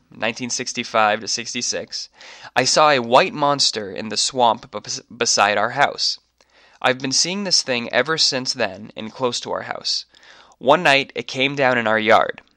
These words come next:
It stands between twelve and eighteen feet high. It has a long tail between six and eight feet long. It is all covered with hair. They are always white. I've seen them alone or two at a time.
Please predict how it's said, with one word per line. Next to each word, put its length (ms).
It 100
stands 400
between 400
twelve 440
and 120
eighteen 380
feet 280
high. 360
It 80
has 200
a 40
long 380
tail 340
between 340
six 400
and 140
eight 220
feet 220
long. 420
It 100
is 120
all 160
covered 340
with 160
hair. 340
They 100
are 180
always 420
white. 360
I've 180
seen 240
them 100
alone 640
or 140
two 280
at 60
a 60
time. 460